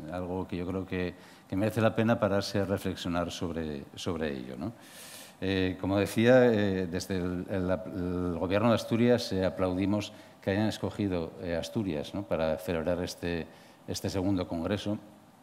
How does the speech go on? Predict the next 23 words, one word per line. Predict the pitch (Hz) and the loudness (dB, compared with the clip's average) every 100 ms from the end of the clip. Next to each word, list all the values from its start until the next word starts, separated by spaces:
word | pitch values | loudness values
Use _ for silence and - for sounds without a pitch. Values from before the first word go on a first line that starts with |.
| - - - - | -20 -20 -14 -6
Y | 92 95 87 - - - - | -2 0 -2 -8 -20 -14 -6
quería | 92 107 | 0 2
detenerme | 117 120 113 101 113 117 117 | 2 2 2 2 2 2 0
en, | 107 92 87 87 87 | -2 -2 -2 -4 -4
en | 98 | -4
la | 87 | -4
cuestión | 95 - 104 101 98 95 - - - - - - | -4 -4 -2 0 0 -4 -14 -20 -20 -20 -20 -14
que | - | -8
les | 85 82 | -6 -2
trae | 95 | 0
aquí, | 82 - 69 | 0 -2 -8
¿no? | 78 | -6
que | 85 | -6
es | 85 | -4
la, | 85 85 82 | -2 0 -2
la | 80 85 | 0 0
ética, | 92 - 73 73 | 0 -2 -8 -6
¿no? | 92 - - - - - | -8 -10 -18 -20 -20 -4
La | 87 | -2
ética, | 90 113 123 120 110 | 0 2 6 6 6
eh, | 104 95 | 2 0
si, | - 90 87 87 87 | -2 0 0 0 -4
si, | - 87 | -6 -4